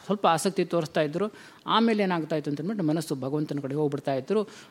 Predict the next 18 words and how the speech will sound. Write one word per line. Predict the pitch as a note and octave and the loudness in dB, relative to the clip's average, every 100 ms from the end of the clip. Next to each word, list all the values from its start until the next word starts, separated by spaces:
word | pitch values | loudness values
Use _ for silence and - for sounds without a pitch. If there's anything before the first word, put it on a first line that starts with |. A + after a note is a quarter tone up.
| - | -2
ಇದ್ರ | C3+ C#3 | 0 0
ಕಡೆ | C#3+ | -4
ಆಸಕ್ತಿನೇ | A#2+ B2+ B2+ - E3+ | -4 -6 -10 -8 -6
ಹೊರಟೋಗ್ಬಿಡ್ತಾ. | A3 D3 C3+ C3 B2+ A2 | -4 -4 -4 -4 -6 -8
ಯಾಕೆ | A#2+ D3 G3+ | -6 -4 -2
ಅಂತಂದ್ಬಿಟ್ಟು | F#3+ F3 F3+ E3+ | -2 -2 -2 -2
ಅವ್ರ | D3 | -2
ಮನಸ್ಸು | D#3+ D#3+ C#3+ | -4 -4 -4
ಯಾವಾಗಲೂ | D3+ E3 F#3 | 0 0 0
ಕೂಡ | F#3+ G3 | -4 -6
ಭಗವಂತನ | C#3 C3+ E3 D#3+ D#3 | -4 -4 -4 -4 -4
ಕೊ-, | E3 D#3+ - - - C#3+ | -6 -10 -14 -20 -10 -4
ಅವ್ರಿಗೆ | D3+ C#3+ | 0 2
ನೀಡಲಾಗಿಬಿಟ್ಟಿತ್ತು. | D3+ D#3 D3 D3 C#3+ - C#3 - - - - - - C3+ | 2 4 2 0 -2 -2 -4 -4 -16 -20 -20 -20 -6 0
ಅಂಥ | D#3+ G3+ F3+ | 2 2 2
ಭಗವಂತನಲ್ಲೇ | D3 D#3 G3+ A3 A3 A3 B3+ B3+ | 2 2 4 4 4 4 4 4
ನೆಲೆಸಿರ್ತಕ್ಕಂಥ | F3+ F3 G3 F#3 F#3+ E3+ D#3 | 2 2 0 -2 -4 -2 0
ಮನಸ್ಸನ್ನು, | C#3 C#3+ C#3 C#3+ B2+ D3 | 2 2 0 -2 -4 -6